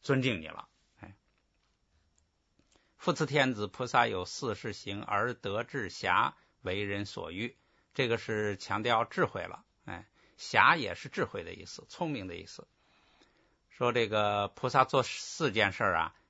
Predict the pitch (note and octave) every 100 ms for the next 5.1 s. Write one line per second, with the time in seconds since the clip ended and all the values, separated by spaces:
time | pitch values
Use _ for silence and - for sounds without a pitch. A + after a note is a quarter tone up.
0 | _ - F2+ - G2+ F#2+ - F#2+ F2+ F#2
1 | _ _ _ _ _ _ _ B2+ G#2+ G2+
2 | G#2 G2 - C#3+ B2 G2 B2 B2+ G2+ D#3+
3 | A#2 F2 - _ _ - F#2 - _ _
4 | - - F#2 F2+ G2+ F#2 F#2 D#2+ E2+ -